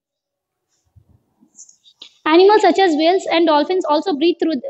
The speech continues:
through their lungs. The, they take in air through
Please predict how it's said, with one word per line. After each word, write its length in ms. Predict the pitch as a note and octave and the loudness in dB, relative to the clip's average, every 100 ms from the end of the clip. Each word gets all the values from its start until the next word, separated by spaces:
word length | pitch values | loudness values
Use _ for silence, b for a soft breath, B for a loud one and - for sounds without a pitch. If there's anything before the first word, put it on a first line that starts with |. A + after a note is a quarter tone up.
| C4+ | -6
through 160 | F#4 E4 | -2 -2
their 140 | E4+ F4+ | 0 0
lungs. 360 | C#4+ A#3+ A3+ - _ _ - | 0 -2 -6 -16 _ _ -4
The, 460 | D#4 D#4 D4+ D4+ B4+ B4 A4 | 0 0 -2 -4 -8 -12 -8
they 200 | A#3+ A4+ A4+ | 0 0 0
take 280 | F4+ F#4 | -2 -2
in 140 | F#4+ G4+ | -4 -4
air 280 | C#4 D#4 F#4+ D#4+ - | -2 -2 -2 -8 -6
through 240 | E4+ G#4 | -2 0